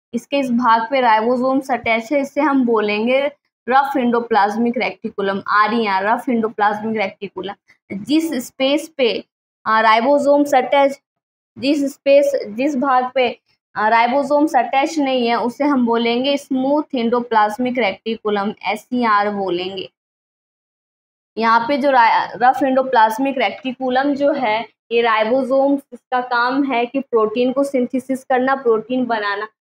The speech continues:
और जो एसईआर है, जो smooth endoplasmic reticulum है, ये soft है, smooth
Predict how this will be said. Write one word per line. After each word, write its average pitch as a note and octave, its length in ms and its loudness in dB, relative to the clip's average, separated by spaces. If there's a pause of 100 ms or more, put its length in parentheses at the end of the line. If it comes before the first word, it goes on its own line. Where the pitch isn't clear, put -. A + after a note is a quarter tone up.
और G#3+ 100 0
जो A#3+ 100 -2
एसईआर A3+ 800 -2
है, A#3 120 0
जो A#3+ 120 0
smooth C4 340 -6
endoplasmic B3 840 -2
reticulum A3+ 760 -2
है, A#3+ 100 0
ये A#3+ 120 0
soft A#3 560 -2
है, A#3+ 120 0
smooth A#3+ 420 0